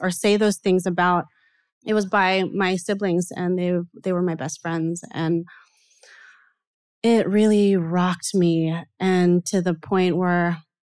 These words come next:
it kind of pushed me to, okay, I think this L A thing's gonna happen, 'cause I've been around my family my whole life, and we're a real tight-knit family,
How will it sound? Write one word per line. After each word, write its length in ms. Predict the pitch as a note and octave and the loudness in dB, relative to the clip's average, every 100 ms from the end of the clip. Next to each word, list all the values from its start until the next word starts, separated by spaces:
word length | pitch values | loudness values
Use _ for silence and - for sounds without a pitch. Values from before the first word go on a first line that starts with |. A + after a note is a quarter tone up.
| _ _ _ _ | _ _ _ _
it 120 | F3+ F3 | -8 -6
kind 240 | F#3+ F#3 | -2 -2
of 120 | E3+ | -2
pushed 300 | - F#3+ - | -6 -8 -6
me 140 | F#3+ E3+ | -2 -2
to, 320 | - E3+ E3 F3 | -2 -4 -4 -4
okay, 220 | F#3+ G3+ | -4 -4
I 80 | F3+ | -2
think 160 | F#3 | -2
this 160 | F3+ - | -4 -6
L 140 | F3 F3 | -4 -2
A 100 | F3+ | -2
thing's 280 | F3+ F3 - | -2 -4 -4
gonna 200 | - E3 | -8 -6
happen, 520 | E3+ E3 D#3 D3+ D#3+ | -4 -4 -4 -6 -4
'cause 160 | E3 | -6
I've 140 | E3 D#3+ | -6 -4
been 180 | F3 E3+ | -2 0
around 240 | E3+ E3 | -2 -4
my 100 | E3 | -4
family 560 | E3 E3 E3+ E3 E3 D#3+ _ _ - | -4 -2 0 -2 -4 -8 _ _ -4
my 80 | F3+ | -2
whole 160 | E3+ | 0
life, 300 | E3 D#3+ E3 | 0 -2 -4
and 140 | E3+ E3+ | -4 -2
we're 160 | F3 | -2
a 40 | E3 | -2
real 320 | F3 F#3+ F#3 | 0 0 0
tight-knit 380 | F3+ - - C#3+ | -2 -6 -6 -6
family, 400 | E3+ E3 E3 | -4 -2 -2